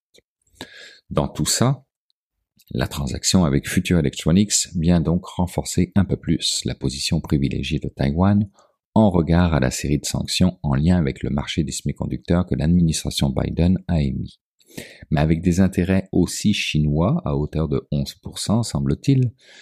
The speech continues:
comment se positionnera la taïwanaise W T Microelectronics face aux États-Unis qui intensifient leur stratégie pour étouffer le développement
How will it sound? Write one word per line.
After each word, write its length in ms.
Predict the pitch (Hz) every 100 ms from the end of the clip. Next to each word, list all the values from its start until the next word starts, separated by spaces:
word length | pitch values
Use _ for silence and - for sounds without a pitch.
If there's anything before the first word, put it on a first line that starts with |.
| - _ _
comment 320 | 107 101 117
se 160 | 127 -
positionnera 960 | - 98 101 90 - 87 78 78 90
la 160 | 92 67
taïwanaise 720 | - 90 90 90 85 90 85
W 360 | 76 69 73 73
T 220 | - 80
Microelectronics 1000 | 78 76 - 78 73 64 - - 78 92
face 500 | - - 78 85 -
aux 60 | 67
États-Unis 580 | 67 64 65 73 98 107
qui 180 | -
intensifient 640 | 64 76 92 - 85 - 101
leur 140 | 78
stratégie 460 | - - - 73 104
pour 280 | 87 76 -
étouffer 500 | 98 95 95 - -
le 80 | 92
développement 500 | 80 76 71 87 85